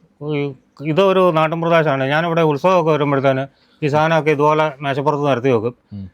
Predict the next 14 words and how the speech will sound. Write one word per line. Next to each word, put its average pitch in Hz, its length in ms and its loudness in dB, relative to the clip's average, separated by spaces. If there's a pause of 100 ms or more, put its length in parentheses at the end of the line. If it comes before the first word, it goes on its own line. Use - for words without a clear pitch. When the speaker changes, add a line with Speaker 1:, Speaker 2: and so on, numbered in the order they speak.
(120)
Speaker 1:
എല്ലാവരും 151 380 0
വന്ന് 160 180 0
കാണും. 135 340 -2 (180)
Speaker 2:
ഉം. 104 180 -12 (420)
Speaker 1:
കണ്ട് 135 180 -2
നമ്മൾ 139 340 0
എന്തെങ്കിലും 175 480 2
ഒരു 165 260 -4 (360)
വില 147 160 2
പറയുമ്പോഴത്തേന്, 147 720 0 (720)
"ഓ, 135 180 2
ഇത് 151 180 -2
ചിരട്ടയല്ലേ?" 139 640 0 (200)
Speaker 2:
ഉം. 101 220 -14